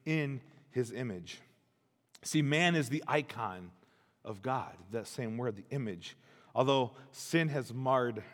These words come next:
our image. And you see, being in God's image gives us a few things. We get to share a few things with God. One is we get, we have rationale, we have intellect,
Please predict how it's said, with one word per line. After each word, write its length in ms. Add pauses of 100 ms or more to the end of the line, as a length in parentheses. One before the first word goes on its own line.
(100)
our 140
image. 480 (800)
And 180
you 100
see, 220
being 240
in 60
God's 300
image 280
gives 220
us 140
a 40
few 200
things. 400
We 100
get 180
to 80
share 300
a 40
few 200
things 300
with 120
God. 240
One 220
is 140 (260)
we 160
get, 180
we 100
have 140
rationale, 640
we 120
have 100
intellect, 680